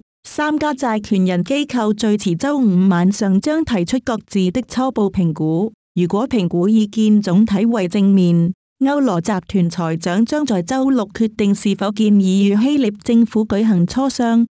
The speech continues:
討論由歐洲穩定機制S M紓困基金提供有條件貸款。如果得到佔S M資金百分之八十的出資國同意，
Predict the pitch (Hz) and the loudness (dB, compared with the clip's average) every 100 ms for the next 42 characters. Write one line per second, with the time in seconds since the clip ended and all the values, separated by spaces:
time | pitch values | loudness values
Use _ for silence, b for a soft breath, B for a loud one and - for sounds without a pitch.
0 | _ - 196 220 220 190 170 190 269 277 | _ -8 -2 0 2 2 0 0 -2 -2
1 | 285 277 262 185 190 220 185 190 294 302 | -2 -2 0 2 2 2 0 0 0 0
2 | 254 220 202 180 175 175 302 302 247 226 | 0 -2 -2 -2 -2 0 -2 -2 0 0
3 | 233 233 285 285 262 175 165 269 240 180 | 2 0 0 0 0 -2 0 2 2 2
4 | 190 175 165 180 190 220 208 196 196 175 | 0 0 0 2 2 2 0 -2 -2 -2
5 | 175 220 269 _ - 185 185 175 165 170 | 0 0 -2 _ -6 -2 -2 -2 -4 -4
6 | 262 - 202 180 208 202 202 190 175 180 | -6 -4 -4 0 2 2 2 -2 -2 0
7 | - 269 277 262 240 196 185 175 240 254 | 0 0 0 0 0 -2 0 0 0 -2
8 | 226 220 196 - 247 - 254 - 254 240 | -2 -2 -4 -4 -6 -4 -6 -2 -2 0
9 | 240 214 214 180 170 196 202 196 | -4 -2 0 2 2 2 2 2